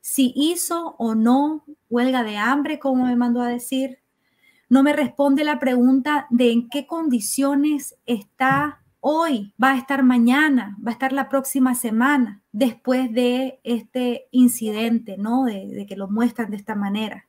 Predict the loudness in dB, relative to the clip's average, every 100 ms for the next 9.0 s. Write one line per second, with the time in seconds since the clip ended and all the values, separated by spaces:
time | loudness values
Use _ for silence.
0 | 8 10 10 8 4 0 -4 -2 0 2
1 | 2 0 -2 -2 2 2 2 0 0 0
2 | 0 -2 -2 0 0 0 0 0 0 0
3 | 0 0 -4 -6 0 0 0 -2 -2 -2
4 | -2 0 0 0 -4 -4 -4 -4 -10 _
5 | _ _ _ _ 4 6 4 2 0 0
6 | -2 -8 -8 -6 -6 -4 -2 0 2 4
7 | 2 2 -4 -6 -4 -4 0 2 2 4
8 | 4 4 0 -6 -6 2 4 6 4 2